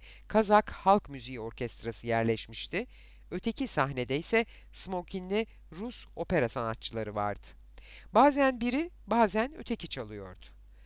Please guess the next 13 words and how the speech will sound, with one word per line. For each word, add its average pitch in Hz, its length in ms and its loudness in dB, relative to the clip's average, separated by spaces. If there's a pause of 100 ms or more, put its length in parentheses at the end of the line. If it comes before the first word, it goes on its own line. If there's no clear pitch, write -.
(220)
Masaların 143 480 2
üstü 139 400 -8 (380)
Rüstem'in 240 440 0
hayatında 175 680 4
varlığını 151 580 2
bilmediği 135 720 -2
yerli 139 280 6
yabancı 120 480 0
içkilerle, 131 880 4 (300)
Fransız 226 500 0
şampanyalarıyla 113 920 -2
doluydu. 110 400 -14 (420)
Yemeklerin 156 680 2